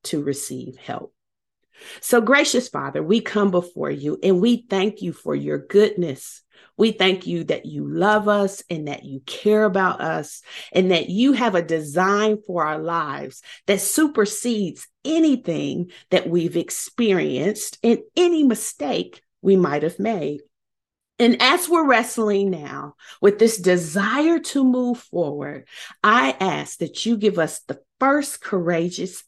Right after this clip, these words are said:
act of forgiving ourselves. Allow us to just, uh, um, have forgiveness to come in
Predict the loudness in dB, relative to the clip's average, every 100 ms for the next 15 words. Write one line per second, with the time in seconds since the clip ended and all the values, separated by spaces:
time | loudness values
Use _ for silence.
0 | -10 -10 -10 _ -20 _ _ _ -4 -4
1 | -6 -8 -2 0 0 -4 -10 -16 _ _
2 | -14 -12 -10 -8 -8 -8 -14 -16 -20 -20
3 | _ _ _ -20 -4 2 4 8 8 8
4 | 6 4 0 0 -6 -4 0 2 2 0
5 | 0 -2 -20 _ 0 0 -2 -6 -6 -6
6 | -2 0 0 -4 -6 0 2 4 4 0
7 | -2 -8 -6 -2 -2 0 2 2 2 -2